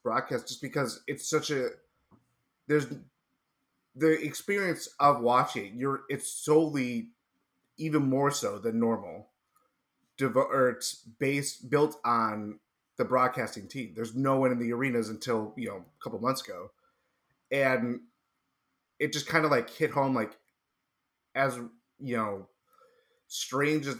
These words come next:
this whole experience this season has been, and just watching Bucks basketball and just kind of the highs and lows of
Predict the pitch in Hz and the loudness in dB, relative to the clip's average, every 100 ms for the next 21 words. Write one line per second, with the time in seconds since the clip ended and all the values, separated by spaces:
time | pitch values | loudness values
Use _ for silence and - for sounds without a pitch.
0 | - 127 - 135 139 135 - 135 127 123 | -6 -8 -4 -2 0 -2 -4 -4 -2 -4
1 | - 120 - 127 117 110 101 113 113 110 | -8 -8 -6 -6 -4 -6 0 0 0 -4
2 | 110 107 107 - 113 113 120 110 104 - | -8 -12 -14 -6 -4 -4 -4 -6 -6 -6
3 | 107 110 - 110 107 104 101 - 107 104 | -6 -6 -10 -10 -8 -10 -14 -10 -8 -8
4 | 104 110 107 104 101 104 104 101 101 | -8 -8 -6 -8 -10 -10 -10 -12 -16